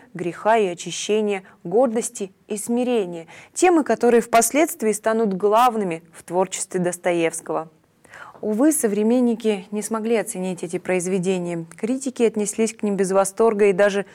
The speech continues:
с некоторой насмешкой. В это же время у Достоевского начинается охлаждение отношений с недавними друзьями-литераторами.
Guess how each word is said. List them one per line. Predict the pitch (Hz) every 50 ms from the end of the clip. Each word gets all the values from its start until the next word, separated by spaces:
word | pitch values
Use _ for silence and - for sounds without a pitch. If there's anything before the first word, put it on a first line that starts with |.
| - -
с | - -
некоторой | 220 214 214 208 - 202 202 208
насмешкой. | 208 220 226 220 - 247 226 180 170 165 - - - - - _ _ - - - - - - - - -
В |
это | 180 175 180
же | 180 180 196
время | 190 220 285 320 277 240
у | 220
Достоевского | 196 185 - - 196 196 226 294 294 277 - - 208
начинается | 202 196 185 - - 208 226 240 233 - - 226 214 214 -
охлаждение | - 180 - - 196 190 185 180 185 233 240 233 226 214
отношений | 208 214 208 202 196 - - 226 220 214 202
с | - -
недавними | 208 196 208 214 208 208 208 208 202
друзьями-литераторами. | 190 208 214 202 208 214 208 208 208 208 202 - 233 220 214 190 175 - - 165 165 160 165